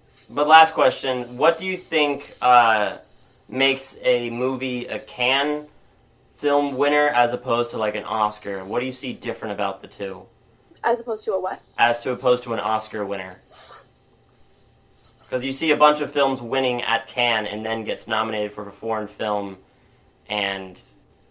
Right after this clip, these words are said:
Speaker 1: gets nothing or just doesn't get nominated for a foreign film in the Oscars. Do you think that there's a difference between the type of movie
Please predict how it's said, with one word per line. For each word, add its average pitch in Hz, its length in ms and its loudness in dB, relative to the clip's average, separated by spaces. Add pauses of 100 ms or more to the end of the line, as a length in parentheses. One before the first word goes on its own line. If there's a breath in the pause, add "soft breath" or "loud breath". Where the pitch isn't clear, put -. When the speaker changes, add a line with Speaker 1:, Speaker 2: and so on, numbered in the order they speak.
Speaker 1:
gets - 640 -6
nothing 120 500 0
or 127 240 8
just 117 220 -8
doesn't 110 260 0
get 104 160 -2
nominated 104 460 -2
for 101 220 -4
a 98 40 -4
foreign 101 380 -4
film 98 400 -8
in 98 80 -12
the 98 80 -10
Oscars. 98 480 -10
Do 120 100 -10
you 131 80 -4
think 131 220 -4
that 123 80 0
there's 113 240 -4
a 104 40 -6
difference 120 440 -6
between 113 380 -8
the 104 60 -6
type 110 300 -4
of 104 100 -10
movie 101 460 -6